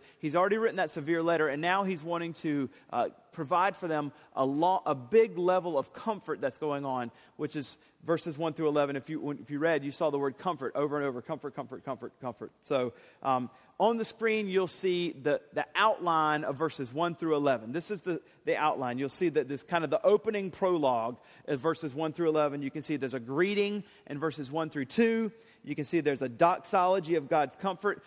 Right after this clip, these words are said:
That's the bulk of the sermon today, um, is the doxology of God's comfort. And into verses eight through eleven, where he's making them aware of the death sentence or the affliction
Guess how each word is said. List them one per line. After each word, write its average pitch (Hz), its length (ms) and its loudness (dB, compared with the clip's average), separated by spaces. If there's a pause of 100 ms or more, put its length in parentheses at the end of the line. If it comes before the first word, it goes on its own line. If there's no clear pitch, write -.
(140)
That's 175 220 2
the 202 100 0
bulk 175 360 2
of 151 100 0
the 143 80 -2
sermon 180 360 -2
today, 180 460 2 (220)
um, 139 440 2
is 147 140 0
the 147 100 -4
doxology 160 640 2
of 127 140 0
God's 143 240 2
comfort. 175 440 -2 (280)
And 156 240 -2 (120)
into 196 360 0
verses 156 340 -2
eight 156 180 0
through 160 100 2
eleven, 143 320 2
where 135 120 0
he's 139 160 -4
making 165 400 0 (260)
them 170 200 2
aware 151 560 4
of 139 260 2
the 135 100 0
death 160 340 2
sentence 135 440 -4
or 143 180 0
the 139 120 0
affliction 135 720 -2